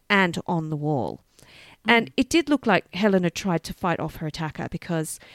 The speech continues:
Speaker 1: she had defensive wounds, but weirdly, her face had been wrapped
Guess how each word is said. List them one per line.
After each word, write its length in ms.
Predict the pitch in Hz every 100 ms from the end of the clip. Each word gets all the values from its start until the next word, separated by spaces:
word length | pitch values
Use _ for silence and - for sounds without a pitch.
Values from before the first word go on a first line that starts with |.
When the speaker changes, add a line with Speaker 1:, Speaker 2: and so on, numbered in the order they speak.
| -
Speaker 1:
she 140 | - 202
had 120 | 196
defensive 560 | 175 - 226 208 214 185
wounds, 600 | 185 185 180 175 175 - - - _ _
but 180 | 220 -
weirdly, 460 | 190 226 202 170 151
her 200 | 151 180
face 380 | - 165 175 -
had 160 | 220
been 240 | 254 220 139
wrapped 720 | 139 143 196 - - - -